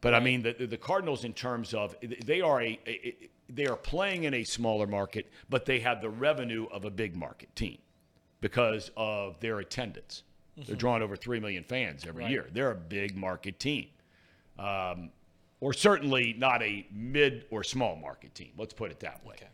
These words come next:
Speaker 1: And they've proven that again this offseason.
Speaker 2: Right. Yeah, I mean, th-, those are both interesting cases to be determining what a big, 'cause, like, clearly the White Sox are in a huge market.
Speaker 1: Yes.
Speaker 2: But they've got such a small foothold of the fan base
Speaker 1: Yes,
Speaker 2: in
Speaker 1: they
Speaker 2: that
Speaker 1: do.
Speaker 2: market.
Speaker 1: You're right.
Speaker 2: To
Speaker 1: Well,
Speaker 2: where you
Speaker 1: although
Speaker 2: could,
Speaker 1: back
Speaker 2: you could
Speaker 1: in those
Speaker 2: argue that
Speaker 1: days, they, they were starting to build it up pretty good 'cause they had good teams.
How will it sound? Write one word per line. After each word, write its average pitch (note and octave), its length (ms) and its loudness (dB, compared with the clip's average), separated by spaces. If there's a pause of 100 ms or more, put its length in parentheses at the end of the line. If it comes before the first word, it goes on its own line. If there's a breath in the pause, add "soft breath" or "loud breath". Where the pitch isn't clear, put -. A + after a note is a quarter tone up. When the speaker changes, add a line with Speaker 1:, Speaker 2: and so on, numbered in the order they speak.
Speaker 1:
And B2 120 4
they've C#3+ 180 8
proven C3 360 2
that B2 180 6
again G2 280 -2
this F#2 160 -8
offseason. G2 480 -4 (260)
Speaker 2:
Right. G#2+ 260 -14
Yeah, D3 260 2
I D3 60 -6
mean, D3+ 220 -4
th-, E3 160 4
those D#3+ 220 4
are D3 40 -2
both C#3 380 -2 (600)
interesting D3 520 0
cases B2+ 440 -2
to A#2+ 100 -10
be A#2 240 -6
determining A#2 520 -6
what A#2+ 120 0
a A#2+ 60 -2
big, B2+ 260 -2 (220 loud breath)
'cause, F3+ 120 4
like, F#3 120 4
clearly A#3 320 8
the D#3 100 4
White F3 240 8
Sox C#3+ 380 4
are C#3 80 0
in C3 80 -4
a A2+ 40 -2
huge E3 460 -2
market. D3+ 380 6
Speaker 1:
Yes. - 340 6 (160)
Speaker 2:
But E3+ 140 6
they've F#3 180 6
got E3 200 8
such G#3 240 4
a C#3+ 60 2
small E3+ 420 8
foothold C#3 540 4
of A#2+ 100 -2
the A#2+ 80 -2
fan D3 300 2
base A#2+ 80 4
Speaker 1:
Yes, B2 240 6
Speaker 2:
in C#3 80 4
Speaker 1:
they A#2 60 6
Speaker 2:
that C3 140 2
Speaker 1:
do. B2+ 40 -10
Speaker 2:
market. B2+ 480 0
Speaker 1:
You're A2+ 160 6
right. A2 280 4
Speaker 2:
To F3+ 80 8
Speaker 1:
Well, A3 80 10
Speaker 2:
where B3 100 12
you B3 60 12
Speaker 1:
although C4 140 12
Speaker 2:
could, C4+ 80 8
Speaker 1:
back C#4 160 12
Speaker 2:
you F#3+ 40 2
could A3 120 8
Speaker 1:
in - 20 8
those G3+ 260 10
Speaker 2:
argue C3 40 0
that E3 60 8
Speaker 1:
days, D3+ 300 10
they, G3+ 220 6
they G3 160 4
were A#3 160 2
starting F3 320 6
to C3+ 60 2
build B2+ 240 4
it A#2 100 4
up A2+ 160 6
pretty A#2 220 2
good A2 200 2
'cause G#2 100 -2
they F3 60 2
had G#3+ 140 4
good C3+ 180 2
teams. - 460 -4